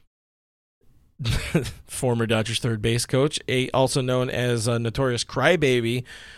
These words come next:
play the game the right way, Chris Woodward, current manager for the Texas Ranger, Rangers, uh, cried about it. He had his pitcher come in and throw behind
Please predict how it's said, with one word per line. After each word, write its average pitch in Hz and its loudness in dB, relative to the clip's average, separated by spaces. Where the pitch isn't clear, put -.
play 156 6
the 139 2
game 135 -2
the 131 -2
right 131 0
way, 123 0
Chris 120 -2
Woodward, 131 4
current 131 -2
manager 151 4
for 135 -2
the 131 2
Texas 131 -2
Ranger, 117 -4
Rangers, 123 -2
uh, 110 0
cried 214 6
about 170 4
it. - 0
He 151 2
had 160 4
his 143 2
pitcher 190 2
come 165 2
in 156 2
and 135 -4
throw 156 4
behind 147 0